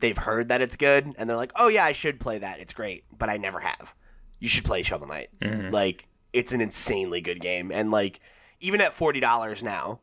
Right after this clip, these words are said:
Speaker 1: like, 'cause they upped the price, like, last year, I think, 'cause they've added so much fucking content.
Speaker 2: <laughs>
Speaker 1: Um, there's, like,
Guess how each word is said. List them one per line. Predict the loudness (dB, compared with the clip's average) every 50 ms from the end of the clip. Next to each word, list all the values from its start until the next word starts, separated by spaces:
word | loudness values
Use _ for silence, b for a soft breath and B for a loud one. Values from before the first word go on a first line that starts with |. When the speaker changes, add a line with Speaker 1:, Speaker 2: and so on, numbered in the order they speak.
| _ _ -6
Speaker 1:
like, | -2 0 0 0 0 -4 _ _ _ _ -8
'cause | -4 0 0
they | 2
upped | 2 2 0 0
the | -6
price, | -4 0 0 0 0 0 -4 -6
like, | -8 -8 -4
last | -2 0 0 0 -2 -4 -4
year, | 0 2 2
I | 2 2
think, | 0 -2 -4 -2 -4
'cause | -4 0
they've | 0 0 2
added | 2 0 0 0 -2 -4
so | -2 -4 -4
much | -6 -6 -8
fucking | -10 _ -2 -2 -2 -2 -8 -4
content. | -2 0 0 2 2 4 2 2 2 -2 B
Speaker 2:
<laughs> | B B B B B B B B B 4
Speaker 1:
Um, | 6 6 8 6 6 4 0 -10 -12 _ 0
there's, | 4 4 4 4 4 4
like, | 4 4 4 4 0